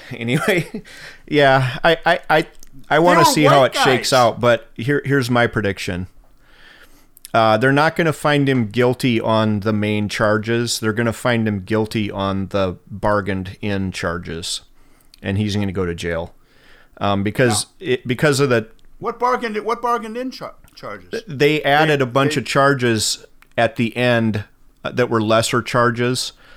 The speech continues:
Speaker 1: So they charged
Speaker 2: I
Speaker 1: him
Speaker 2: thought
Speaker 1: with
Speaker 2: that
Speaker 1: the
Speaker 2: was got ruled out.
Speaker 1: No, no, no. Every single count has a lesser charge that they can,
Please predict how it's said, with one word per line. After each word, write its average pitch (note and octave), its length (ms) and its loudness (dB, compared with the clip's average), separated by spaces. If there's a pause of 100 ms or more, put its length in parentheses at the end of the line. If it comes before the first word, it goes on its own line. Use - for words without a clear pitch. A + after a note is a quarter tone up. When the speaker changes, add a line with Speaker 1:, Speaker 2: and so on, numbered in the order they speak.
Speaker 1:
So - 160 0
they B2 160 4
charged D3 500 2
Speaker 2:
I D3 40 4
Speaker 1:
him B2+ 60 4
Speaker 2:
thought - 80 2
Speaker 1:
with A#3+ 100 4
Speaker 2:
that A#3 60 2
Speaker 1:
the A3+ 80 0
Speaker 2:
was G#3+ 80 -16
got G#3 260 -4
ruled G3+ 240 -6
out. F#3+ 260 -6 (260)
Speaker 1:
No, A2+ 460 2 (240)
no, A2+ 220 0
no. G2+ 300 0 (200)
Every C3 220 2
single C3 340 0
count B2 380 0
has G#2+ 240 0
a G#2 40 -2
lesser G#2+ 380 -2
charge G#2 540 -2
that F#2+ 160 -8
they F#2+ 160 -4
can, F#2 340 -6